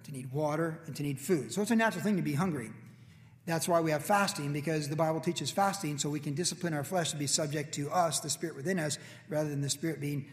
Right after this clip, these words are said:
subject to the flesh. So it'll be a spiritual woman, a spiritual man, instead of a carnal man, be a spiritual man. And so here, this is a test. They were brought out, and they're hungry. They're in the middle of nowhere, and they're at least a million people, and they're hungry. And they're like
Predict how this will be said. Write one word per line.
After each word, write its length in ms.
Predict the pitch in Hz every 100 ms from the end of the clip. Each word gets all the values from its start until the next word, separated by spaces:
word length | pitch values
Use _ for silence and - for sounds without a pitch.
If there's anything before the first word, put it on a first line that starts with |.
| -
subject 340 | - 143 143
to 60 | 147
the 80 |
flesh. 300 | 139 247 143
So 60 | -
it'll 100 | 143
be 60 | 139
a 60 |
spiritual 460 | - - 330 - 147
woman, 320 | 139 147 185
a 40 |
spiritual 380 | - - 240 160
man, 200 | 147 156 - -
instead 160 | -
of 60 | 151
a 80 | 147
carnal 300 | 226 220 147
man, 360 | 143 143 139 - - - - - - -
be 80 | 160
a 60 |
spiritual 360 | - 208 - 123
man. 220 | 120 92 - - - - - - -
And 160 | 175 160
so 160 | 185 165
here, 500 | - 240 190 185 127
this 160 | 165 160
is 60 |
a 60 | 196
test. 420 | 214 247 120 - - - - - - - -
They 680 | 151 170 175 190 185 - -
were 80 | 175
brought 260 | 165 160 151
out, 240 | 160 185 - -
and 140 | 180 196
they're 100 | 214
hungry. 340 | 285 240 135 - -
They're 80 | 170
in 80 | 180
the 60 | 185
middle 140 | 233
of 60 | 190
nowhere, 680 | 233 226 180 202 208 - -
and 100 | 170
they're 120 | 170
at 60 |
least 220 | 190 226 202
a 60 |
million 300 | 170 180 170
people, 500 | 196 247 175 185 - - - -
and 160 | - 185
they're 100 | 196
hungry. 360 | 226 285 170 127 - - -
And 100 | 165
they're 80 | 180
like 200 | 180